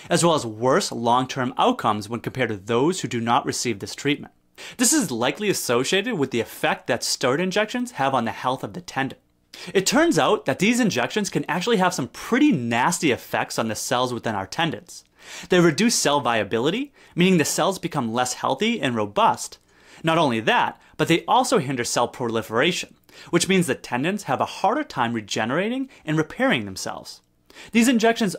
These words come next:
also mess with the organization of the tendon,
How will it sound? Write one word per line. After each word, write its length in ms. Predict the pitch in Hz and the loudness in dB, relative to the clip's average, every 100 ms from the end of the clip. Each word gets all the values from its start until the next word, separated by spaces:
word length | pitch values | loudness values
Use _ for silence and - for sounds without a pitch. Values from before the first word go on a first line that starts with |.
| - | -2
also 400 | 190 269 277 156 | 4 4 4 0
mess 320 | 120 117 117 123 | 2 0 -2 -4
with 100 | 117 | -6
the 120 | 131 | -2
organization 800 | 131 107 107 104 165 233 - 110 | -2 0 -2 0 0 0 -2 -8
of 100 | 98 | -8
the 80 | 190 | -8
tendon, 400 | - 175 - | -2 -2 -4